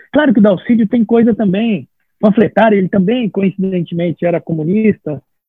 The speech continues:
e, e, e levou pra um lado, vamos dizer, panfletário, e não funcionou essa obra dele de ficção, não foi boa.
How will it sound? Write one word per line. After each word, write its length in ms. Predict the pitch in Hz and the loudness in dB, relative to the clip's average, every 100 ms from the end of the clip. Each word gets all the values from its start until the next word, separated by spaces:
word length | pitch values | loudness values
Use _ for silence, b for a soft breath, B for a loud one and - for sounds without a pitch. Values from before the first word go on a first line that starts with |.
| _ _ _ _ _ - | _ _ _ _ _ -8
e, 200 | 147 143 | -4 -4
e, 80 | - | -2
e 420 | 175 175 160 175 175 | 2 2 2 0 2
levou 360 | 175 143 202 | 2 4 2
pra 140 | - 170 | 0 -6
um 180 | 139 | -4
lado, 480 | 147 180 160 147 127 - _ _ _ | -2 0 0 -2 -4 -8 _ _ _
vamos 160 | - 131 | -12 -4
dizer, 240 | 156 131 - | -2 -4 -4
panfletário, 640 | 165 175 147 - - 202 | -4 -2 -2 0 0 0
e 140 | 180 | 0
não 140 | 190 214 | 0 0
funcionou 580 | 254 214 220 208 247 226 | 0 -2 -2 0 0 -2
essa 280 | 160 - | -2 -4
obra 300 | 170 165 151 | -4 -2 -4
dele 280 | 143 156 156 | -6 -6 -8
de 120 | 143 | -8
ficção, 440 | 135 143 - 180 208 _ b b | -12 -18 -6 -4 -4 _ b b
não 160 | 202 214 | -2 -2
foi 240 | 220 226 | 0 0
boa. 280 | 160 180 170 | 0 0 -2